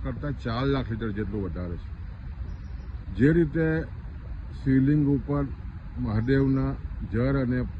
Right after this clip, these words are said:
દૂધનો અભિષેક ભક્તો દ્વારા કરવામાં આવતો હોય છે અને ખૂબ જ એનું મહત્ત્વ હોય છે. સુમુલ છેલ્લા પંચોતેર વર્ષથી પવિત્ર અને તંદુરસ્ત રીતે દૂધનું વેચાણ અને વિશ્વાસ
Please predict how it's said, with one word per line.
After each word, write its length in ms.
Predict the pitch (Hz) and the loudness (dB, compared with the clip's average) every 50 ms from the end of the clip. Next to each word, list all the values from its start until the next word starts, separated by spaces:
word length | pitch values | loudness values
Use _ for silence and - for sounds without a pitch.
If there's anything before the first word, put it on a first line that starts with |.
| - - - | -10 -8 -4
દૂધનો 480 | 123 127 123 120 123 131 131 139 143 131 - - | -2 -2 0 2 2 0 2 0 -2 -2 -4 -4
અભિષેક 520 | 117 98 92 120 120 - - 151 143 131 - - - - - - - - - - - | -4 -2 0 0 0 0 2 0 0 0 0 -4 -6 -8 -8 -8 -8 -10 -8 -6 -2
ભક્તો 260 | 117 113 - - 127 113 | -2 -2 -2 0 -2 0
દ્વારા 280 | 104 110 113 117 117 | 0 0 0 0 -2
કરવામાં 520 | 110 - 107 104 101 113 110 110 113 113 110 | -2 -4 -4 -4 -2 -2 -2 -2 -2 -2 -2
આવતો 200 | 107 101 120 120 | -4 -4 -4 -2
હોય 140 | 120 127 | -2 -2
છે 100 | 120 135 | 0 -2
અને 80 | 156 165 | -2 -2
ખૂબ 300 | 160 - 165 165 185 175 | 0 0 2 4 4 6
જ 60 | 156 | 6
એનું 200 | 143 127 123 117 | 6 6 6 4
મહત્ત્વ 300 | 107 101 95 90 - 98 | 2 2 0 -2 -2 -4
હોય 200 | 95 90 87 87 | -4 -4 -4 -4
છે. 220 | 80 76 - 85 73 - - - - - - - - - - - - - - - - - - - - - - | -6 -6 -6 -6 -6 -6 -6 -8 -8 -8 -8 -6 -6 -6 -6 -6 -8 -8 -8 -8 -8 -8 -8 -8 -8 -6 0
સુમુલ 380 | 143 139 143 151 156 156 156 147 | 2 4 4 6 4 4 2 2
છેલ્લા 400 | - - 127 131 131 135 135 131 | -2 0 0 2 2 4 2 0
પંચોતેર 580 | 117 123 123 104 - 156 160 151 131 156 135 117 | 0 -2 -4 -2 0 0 0 2 2 2 2 2
વર્ષથી 560 | 107 110 117 117 101 - - - 120 104 98 - - - - - - - - - - | 2 2 0 0 -2 -4 -4 -2 -2 -2 -2 -6 -8 -8 -8 -8 -8 -8 -8 -4 -2
પવિત્ર 480 | 120 120 127 143 123 127 139 151 151 | 2 4 4 4 4 4 2 0 2
અને 160 | 147 135 131 117 | 2 2 2 2
તંદુરસ્ત 580 | - 123 117 123 127 139 147 143 127 110 - | 0 0 2 2 4 4 4 4 2 2 2
રીતે 380 | 127 117 104 131 131 135 135 131 - - - - - - - - | 0 0 0 0 -2 -2 -2 -4 -4 -6 -8 -8 -8 -8 -4 0
દૂધનું 720 | 107 120 131 127 120 127 123 127 - 123 127 127 127 117 113 | 2 4 4 4 4 0 -2 -2 -4 -2 -2 0 0 2 2
વેચાણ 420 | 110 107 - - 139 135 135 131 | 0 0 0 -2 -2 0 0 -2
અને 240 | 113 107 113 123 123 | -2 -2 0 0 2
વિશ્વાસ 500 | 113 110 95 - 95 113 127 139 139 | 2 2 0 0 0 0 2 2 2